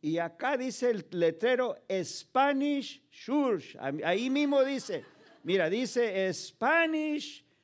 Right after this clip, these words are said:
Church. "Aquí se va a hablar español". No. Dejen que hablen inglés los muchachos.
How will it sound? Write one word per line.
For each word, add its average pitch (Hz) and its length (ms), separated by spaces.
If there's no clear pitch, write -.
Church. 254 920
"Aquí 123 520
se 220 120
va 247 60
a 247 40
hablar 247 220
español". 185 600
No. 120 640
Dejen 113 360
que 123 120
hablen 120 260
inglés 107 260
los 110 120
muchachos. - 600